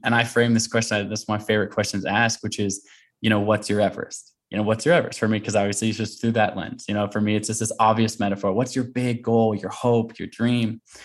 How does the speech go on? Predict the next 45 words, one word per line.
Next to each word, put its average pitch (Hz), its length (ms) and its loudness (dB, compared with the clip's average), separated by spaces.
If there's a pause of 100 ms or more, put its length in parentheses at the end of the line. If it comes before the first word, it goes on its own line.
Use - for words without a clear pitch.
(360)
And 117 480 2 (1400)
two 139 180 -2
things. 123 340 -2
One 143 220 2
is 123 240 2 (480)
I 117 120 4
have 120 80 4
a 120 40 4
nonprofit. 107 600 2
I've 101 100 -2
had 107 140 -2
over 104 180 -2
a 104 40 0
million 101 320 0
students 98 420 -4
at 101 80 -14
this 95 120 -6
point 101 260 -4
enrolled 95 440 -2
in 98 60 -2
my 95 140 -2
programs 98 500 -6
through 98 100 -4
my 95 80 -2
nonprofit 95 560 -2
that's 95 160 -8
all 98 160 0
around, 95 380 -4
you 98 100 -6
know, 92 80 -4
inspiring 101 460 -4
kids 156 300 -4
to 95 80 -10
dream 98 280 -4
big, 101 240 -4
set 101 240 -6
goals, 98 420 -4
you 90 60 -10
know, 90 60 -8
live 104 180 -6
happy 104 300 -6
and 101 100 -4
healthy 101 300 -4
lives. 98 500 -4 (640)
And 101 380 0